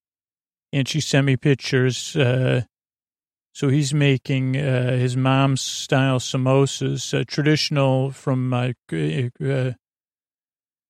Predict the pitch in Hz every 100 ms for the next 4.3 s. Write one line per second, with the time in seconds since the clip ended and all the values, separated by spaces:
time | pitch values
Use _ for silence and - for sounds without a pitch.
0 | _ _ 135 165 160 165 160 139 135 131
1 | 131 139 131 - 180 175 151 135 147 127
2 | 131 131 127 127 147 127 123 127 - 147
3 | 139 131 - 147 131 139 135 127 120 135
4 | 131 131